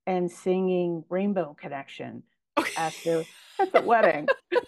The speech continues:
Speaker 1: And he was like,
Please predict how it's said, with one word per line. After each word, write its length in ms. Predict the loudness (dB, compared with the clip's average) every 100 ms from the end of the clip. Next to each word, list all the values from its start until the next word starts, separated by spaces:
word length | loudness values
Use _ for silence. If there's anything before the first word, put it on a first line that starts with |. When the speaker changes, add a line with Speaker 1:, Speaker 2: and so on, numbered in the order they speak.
| _ -2 -2 _ -4 _ -4 -4 _ -6 -6 _ -2 -2 -2 -20 -18 -10
Speaker 1:
And 180 | -4 -2
he 180 | 0 0
was 200 | 0 2
like, 340 | 4 4 2